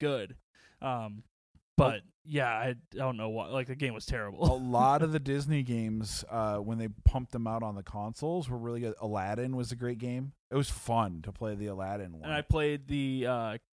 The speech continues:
Speaker 1: um, King Kong, like, Jack Black King Kong.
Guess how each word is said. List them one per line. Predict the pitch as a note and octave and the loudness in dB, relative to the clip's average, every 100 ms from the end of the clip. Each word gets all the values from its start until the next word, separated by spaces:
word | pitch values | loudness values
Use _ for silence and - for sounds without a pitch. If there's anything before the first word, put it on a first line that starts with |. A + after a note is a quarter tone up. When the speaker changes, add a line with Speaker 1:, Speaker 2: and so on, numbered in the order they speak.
| _ _ _ _ | _ _ _ _
Speaker 1:
um, | C#3 A#2+ G2 F#2+ B2+ - | -10 -8 -10 -12 -16 -4
King | - C#3+ C3 | -2 0 -2
Kong, | - C3+ C3+ A#2+ C#3 | 0 0 -2 -6 -6
like, | C#3 - | -8 -2
Jack | D#3 C3+ - | 2 2 2
Black | C3+ C3+ - | -2 -2 -4
King | D3 C#3+ | -8 -6
Kong. | E3 D3 D#3 | -4 -4 -6